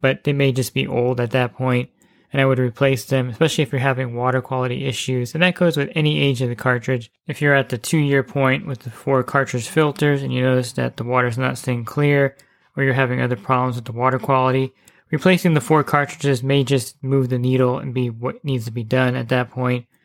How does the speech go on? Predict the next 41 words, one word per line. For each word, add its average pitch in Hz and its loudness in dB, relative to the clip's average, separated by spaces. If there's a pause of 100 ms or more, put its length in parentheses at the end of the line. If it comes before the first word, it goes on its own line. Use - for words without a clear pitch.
(340)
But 147 0
generally 180 4
speaking, 143 -2
I 143 -4
usually 151 2
get 127 0
three 135 -2
years 135 2
out 123 0
of 120 -2
them. 123 -2 (380)
If 160 -2
I 147 4
clean 175 2
the 156 0
cartridges 135 -2 (140)
every 131 -2
six - -4
months, 139 0 (400)
sometimes 147 0
you 131 0
can 127 -6
clean 135 -4
them - -8
every 143 0
four 143 2
months 139 0
if 123 -4
needed. 143 2 (460)
But 147 -10
by 156 4
cleaning 214 2
them 156 2
every 139 2
six - -2
months, 131 0 (140)
uh, 151 -6
you 143 -4
tend 165 0
to 143 2
get 135 2